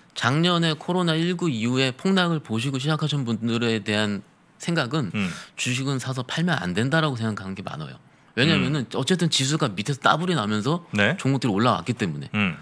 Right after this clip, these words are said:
Speaker 1: 근데 저같이 이제 십, 십, 십수년을 이제 주식을 봤던 사람들 같은 경우는
Speaker 2: 네.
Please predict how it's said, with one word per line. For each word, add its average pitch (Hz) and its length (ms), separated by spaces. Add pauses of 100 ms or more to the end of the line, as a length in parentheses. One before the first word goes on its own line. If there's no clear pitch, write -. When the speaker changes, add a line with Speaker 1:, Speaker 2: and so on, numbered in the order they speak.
(120)
Speaker 1:
근데 143 380 (760)
저같이 165 360
이제 135 160
십, 185 220 (100)
십, - 240
십수년을 170 640
이제 113 140
주식을 131 340
봤던 110 320
사람들 156 320
같은 107 220
경우는 101 340
Speaker 2:
네. 110 180